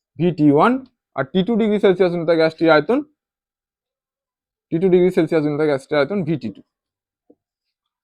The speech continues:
ঠিক আছে? বা ভি ওয়ান, এটা ভি টু দিয়েও লিখতে পারো তোমরা, ভি ওয়ান, এটা ভি টু লিখো। এবার টি ওয়ান ডিগ্রি সেলসিয়াস উষ্ণতা মানে সেটা কেলভিন স্কেলে কিভাবে আমরা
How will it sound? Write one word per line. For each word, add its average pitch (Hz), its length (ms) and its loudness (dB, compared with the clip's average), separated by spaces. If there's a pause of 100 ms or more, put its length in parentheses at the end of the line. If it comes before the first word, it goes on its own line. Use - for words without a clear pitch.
(120)
ঠিক 240 180 0
আছে? 147 100 -6 (500)
বা 294 80 -2 (120)
ভি 196 160 4
ওয়ান, 208 240 8
এটা 196 160 0
ভি 170 120 0
টু 185 120 0
দিয়েও 180 200 4
লিখতে 147 220 -4
পারো 143 160 2
তোমরা, 139 160 -8 (280)
ভি 151 100 -2 (100)
ওয়ান, 160 160 -2 (1300)
এটা 160 140 -8 (180)
ভি 131 140 -8
টু 117 140 -8
লিখো। - 160 -16 (1800)
এবার 247 160 6 (100)
টি 208 160 4
ওয়ান 269 160 8 (100)
ডিগ্রি 262 240 2
সেলসিয়াস 269 420 4
উষ্ণতা 254 380 2
মানে 247 200 4
সেটা 247 140 4 (100)
কেলভিন 233 320 2
স্কেলে 254 260 0
কিভাবে 240 320 6
আমরা 247 140 2